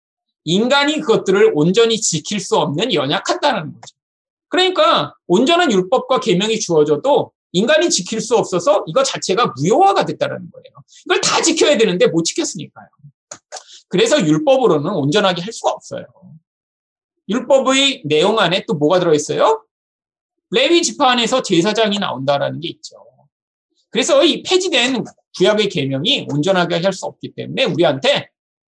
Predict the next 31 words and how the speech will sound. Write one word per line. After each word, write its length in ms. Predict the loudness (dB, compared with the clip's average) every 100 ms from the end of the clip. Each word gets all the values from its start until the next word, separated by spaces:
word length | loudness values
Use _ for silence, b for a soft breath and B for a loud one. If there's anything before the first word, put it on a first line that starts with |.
| _
바로 300 | 0 0 2
예수 380 | 2 2 0 0
그리스도라는 720 | -2 0 0 0 0 -2 -6 -2
불멸의 520 | 2 4 4 2 2
생명을 540 | 0 -2 -2 0 -2 -2
따라 240 | -2 0
오신 360 | -2 -4 -6 -10 _ _ _ _ _
그분을 440 | -4 -2 0 0
주심으로 760 | -2 -4 -6 -8 -12 -16 -18 -20 _ _ _ _ _
그 160 | 0 4
온전하신 800 | 4 4 2 2 2 0 -2
대제사장 720 | -4 -2 2 0 0 -2 -2 -4
예수가 560 | -6 -6 0 0 0
우리에게 260 | -2 0 0
더 180 | 2 2
좋은 240 | 2 -2
소망이 380 | -4 -4 -4 -4
되는 240 | -8 -10 -16
거예요. 220 | -20 -20 _ _ -20 _ _ _ _ _ _ _ _ B B
우리가 220 | 0 2
만약에 440 | 2 2 0 0 2
율법으로 480 | 0 2 0 0 -2
지금 260 | -2 -6
구원받고 460 | 0 0 2 -2 -4
생명을 380 | -6 0 0 2
얻는다면 520 | -2 0 0 0 -2
우리는 220 | -2 -4
진짜 340 | -4 -4 -2 -4
불행한 380 | -4 -4 -2
자들일 300 | -4 -6 -8
것입니다. 420 | -16 -20 -20 -20